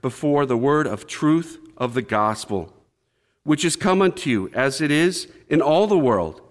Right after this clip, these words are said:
and bringeth forth fruit, as it doth also in you, since the day ye heard of it, and knew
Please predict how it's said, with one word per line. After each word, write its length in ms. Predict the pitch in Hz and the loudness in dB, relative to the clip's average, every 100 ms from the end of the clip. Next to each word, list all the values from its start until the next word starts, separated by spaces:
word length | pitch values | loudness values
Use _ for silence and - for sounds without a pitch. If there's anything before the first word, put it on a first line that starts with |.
| _ _ _ _ _ _ | _ _ _ _ _ _
and 160 | 143 143 | 0 2
bringeth 340 | 170 180 170 | 2 2 -2
forth 400 | - 175 160 156 | -2 2 2 0
fruit, 500 | - - 180 143 - - - - | -6 -2 2 2 -2 -16 -20 -2
as 200 | 135 131 | -2 0
it 200 | 131 - | -4 0
doth 240 | 143 156 - | 0 0 -2
also 540 | 143 147 147 160 151 | 0 0 -2 -2 0
in 260 | 135 139 131 | 0 2 2
you, 260 | 131 113 | 2 0
since 320 | - 120 - | -2 -6 -4
the 100 | 120 | -8
day 260 | 113 127 143 | -2 0 0
ye 200 | 139 135 | 0 -4
heard 300 | 123 156 185 | -4 0 2
of 140 | 147 104 | 2 -2
it, 120 | 78 - _ _ _ - | -6 -14 _ _ _ -6
and 200 | 123 113 | -4 2
knew 380 | 127 143 95 | 2 4 0